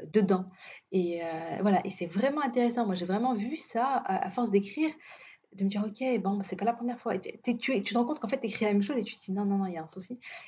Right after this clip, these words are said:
Et ça, ça m'a, ça m'a beaucoup aidée. Donc, heu, donc voilà, donc le fait d'écrire, c'est d'é-, d'écrire des choses comme ça, ça te permet de, de, de, de remettre en question,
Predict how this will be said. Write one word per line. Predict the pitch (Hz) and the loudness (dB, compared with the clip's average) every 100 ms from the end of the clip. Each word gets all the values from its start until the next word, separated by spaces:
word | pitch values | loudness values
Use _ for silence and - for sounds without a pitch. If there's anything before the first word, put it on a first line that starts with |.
| - | -6
Et | |
ça, | 285 | -4
ça | 277 202 | 0 2
m'a, | 202 185 - - | 4 2 -2 -10
ça | - | -2
m'a | 196 | 0
beaucoup | 202 196 | 0 -2
aidée. | 185 156 _ _ - - - _ | -2 -4 _ _ -18 -18 -20 _
Donc, | 208 208 196 - 190 | 2 2 0 -2 0
heu, | 180 175 - - - | 0 0 -8 -18 -2
donc | 233 | 4
voilà, | 226 175 | 6 6
donc | 180 190 | 4 -4
le | |
fait | 185 262 202 | -2 -2 2
d'écrire, | 185 202 233 | 2 2 -2
c'est | - - 170 | -6 -8 -8
d'é-, | 180 | -8
d'écrire | 185 185 - 190 | -8 -10 -12 -10
des | 175 | -10
choses | 170 180 | -12 -12
comme | 180 | -8
ça, | 180 | -4
ça | 240 190 | -4 -2
te | |
permet | 180 185 226 - 170 | 0 0 0 -4 -8
de, | 170 - - | -8 -10 -16
de, | 165 160 | -14 -12
de, | 170 160 | -12 -6
de | 175 | 0
remettre | 240 262 269 - | 4 4 4 0
en | 196 | 0
question, | 196 - 202 | 0 0 -4